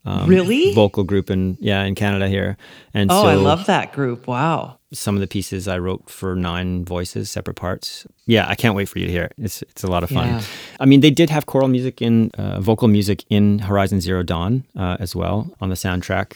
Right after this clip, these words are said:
Speaker 1: It's a little different than that was, um, just a bit more, um, in some respects,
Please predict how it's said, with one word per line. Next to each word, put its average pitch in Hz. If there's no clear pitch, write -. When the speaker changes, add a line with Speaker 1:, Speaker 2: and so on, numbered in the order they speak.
Speaker 1:
It's 113
a 107
little 120
different 117
than 101
that 98
was, 113
um, 95
just -
a -
bit 95
more, 90
um, 90
in 92
some 92
respects, -